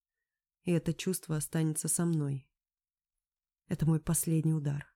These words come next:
Я завершаю его сдавленным криком и, обхватив грушу, прижимаюсь к ней лбом.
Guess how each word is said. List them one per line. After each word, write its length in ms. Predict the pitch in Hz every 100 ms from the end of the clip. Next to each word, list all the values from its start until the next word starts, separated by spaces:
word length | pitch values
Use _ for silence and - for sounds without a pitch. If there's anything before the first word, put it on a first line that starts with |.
| _ _ _ _ _ _ _ _ _ _
Я 120 | 180
завершаю 520 | 160 170 170 - 180 170
его 160 | 160
сдавленным 520 | 160 156 165 160 165
криком 500 | 156 180 170 147 143
и, 100 | 143
обхватив 540 | 156 147 - 156 170 147
грушу, 400 | 160 170 - 156
прижимаюсь 580 | - 156 156 160 156 -
к 80 |
ней 140 | 165 160
лбом. 420 | 160 147 143 151